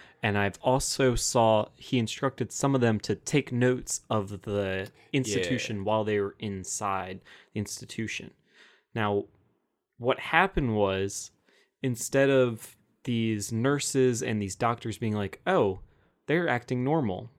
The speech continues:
Speaker 1: maybe we should reevaluate them," what the patients saw is that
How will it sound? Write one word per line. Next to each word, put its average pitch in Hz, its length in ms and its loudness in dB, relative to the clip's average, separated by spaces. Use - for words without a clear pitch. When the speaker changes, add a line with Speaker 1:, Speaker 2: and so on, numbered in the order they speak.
Speaker 1:
maybe 131 260 2
we 127 180 0
should 117 280 -4
reevaluate 117 720 0
them," 98 280 -8
what 110 420 0
the 120 80 0
patients 156 560 0
saw 120 580 4
is 101 160 -4
that 101 300 -4